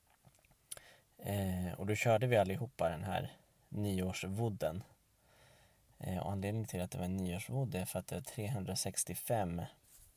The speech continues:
repetitioner av olika övningar. Eh, så trehundrasextiofem repetitioner totalt skulle vi göra på tid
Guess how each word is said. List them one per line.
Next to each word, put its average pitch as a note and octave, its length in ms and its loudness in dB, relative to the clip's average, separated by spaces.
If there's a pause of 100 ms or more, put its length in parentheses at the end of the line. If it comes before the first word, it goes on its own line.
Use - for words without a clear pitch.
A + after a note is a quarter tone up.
(100)
repetitioner G#2+ 880 0
av - 340 2 (100)
olika F#2 420 0
övningar. F#2+ 420 0 (2500)
Eh, G2 560 -2 (580)
så - 180 -10
trehundrasextiofem G2+ 960 2
repetitioner F#2+ 540 -2
totalt - 540 0
skulle F#2 260 -4
vi F2+ 80 0
göra E2+ 280 2 (720)
på G2 180 -2
tid D#2 460 -2